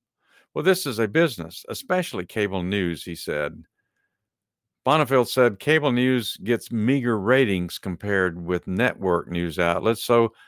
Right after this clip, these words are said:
they have to hustle for viewers. "Cable news isn't the New York Times, and it's not even like N B C News," he said. "I mean, N B C News still gets twenty million viewers a night. Cable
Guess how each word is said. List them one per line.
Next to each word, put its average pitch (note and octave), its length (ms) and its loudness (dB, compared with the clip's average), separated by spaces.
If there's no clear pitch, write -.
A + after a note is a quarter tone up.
they D#3 100 0
have D#3+ 340 -2
to F#2 80 -4
hustle E2 420 -6
for - 180 -10
viewers. E2 600 -4
"Cable G3 320 2
news G#2+ 460 2
isn't A#2 320 0
the F#2+ 100 0
New F#2 120 2
York F#2 360 2
Times, B2+ 480 0
and C3 180 2
it's D3 160 -2
not D3 200 2
even C3+ 240 2
like C3 380 0
N C#3 180 0
B C#3 140 2
C D#3 260 0
News," E2+ 500 -2
he D#2 120 -4
said. D2+ 460 0
"I B2 120 2
mean, A#2 400 2
N D#3 220 0
B G3+ 120 4
C C3 280 2
News B2+ 380 4
still F#3+ 240 2
gets A#2+ 300 0
twenty C3 340 0
million G#2 360 2
viewers F#2+ 440 0
a F2+ 80 -2
night. G2 560 -2
Cable A2 640 2